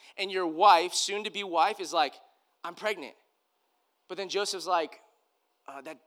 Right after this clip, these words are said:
that doesn't add up because we haven't, you know," and that's a whole other conversation, right? But it's like, this, this, "Mary, what are you <laughs> telling me? Like, what are you saying?" How could you describe that?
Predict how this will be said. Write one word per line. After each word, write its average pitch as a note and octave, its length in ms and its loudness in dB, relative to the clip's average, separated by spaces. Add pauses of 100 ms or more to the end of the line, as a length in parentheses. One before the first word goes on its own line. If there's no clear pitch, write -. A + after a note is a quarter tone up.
that D#3 180 -18
doesn't E3+ 360 -12
add C#3+ 180 -4
up D3+ 420 -6
because C3 540 -14 (760)
we C3+ 140 -12
haven't, B2 400 -14
you C3 80 -18
know," G#2 240 -18 (540)
and - 100 -18
that's B2+ 240 -14
a A#2+ 40 -20
whole B2+ 300 -8
other C3+ 180 -10 (180)
conversation, A#2+ 580 -14 (160)
right? A#2+ 160 -20 (1040)
But F3 100 -8
it's E3 140 -10
like, D#3+ 140 -8
this, F#3+ 160 -8
this, - 260 -8 (1000)
"Mary, D#3 200 -14
what D#3+ 120 -10
are F#3+ 40 -14
you F3+ 40 -18
<laughs> - 180 -10
telling G3+ 280 -10
me? G#2+ 240 -18 (1300)
Like, B2+ 100 -20
what F3+ 100 -12
are G#3 40 -12
you D#3+ 60 -14
saying?" E3 480 -12 (1160)
How G3+ 320 -6
could G#3 240 -18
you G#3 80 -18
describe D3 600 -8
that? F2+ 200 -16